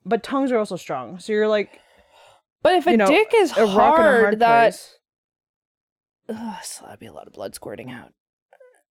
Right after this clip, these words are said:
Speaker 1: It would, but again,
Speaker 2: I mean, it'd be metal as hell.
Speaker 1: you're trying to pu-, you're trying to punish a Nazi. So you're like,
Speaker 2: Yeah, that's
Speaker 1: "You
Speaker 2: true.
Speaker 1: suck, and you dickless weasel, I will do
Speaker 2: Yeah.
Speaker 1: it for you." <laughs>
Speaker 2: Take a meat cleaver to his balls.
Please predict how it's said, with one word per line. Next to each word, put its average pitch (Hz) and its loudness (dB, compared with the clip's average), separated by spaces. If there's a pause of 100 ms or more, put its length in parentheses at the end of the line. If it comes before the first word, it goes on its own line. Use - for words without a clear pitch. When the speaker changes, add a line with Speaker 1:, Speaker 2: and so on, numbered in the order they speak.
Speaker 1:
It 220 -2
would, 214 -2
but 185 -4
again, 165 -4 (680)
Speaker 2:
I 254 -6
mean, 269 0
it'd 254 -4
be 269 2
metal 240 4
as 208 -2
hell. 180 0
Speaker 1:
you're 214 -4
trying 262 -2
to - -
pu-, - -12
you're 202 -4 (100)
trying 262 -6
to 226 -6
punish - -6
a 214 -2
Nazi. 180 -8 (640)
So - -14
you're 196 -6
like, 247 2
Speaker 2:
Yeah, 220 4
that's 240 0
Speaker 1:
"You 202 0
Speaker 2:
true. 165 2
Speaker 1:
suck, 180 -2
and 160 -4 (260)
you 165 -12
dickless 202 -2
weasel, 165 -6
I 147 -8
will 147 -10
do 143 -8
Speaker 2:
Yeah. 190 0
Speaker 1:
it 202 -8
for 160 -8
you." 139 -12
<laughs> - -10
Speaker 2:
Take 240 -4
a 233 -2
meat 214 -4
cleaver 190 -4
to 180 -6
his 170 -10
balls. 185 0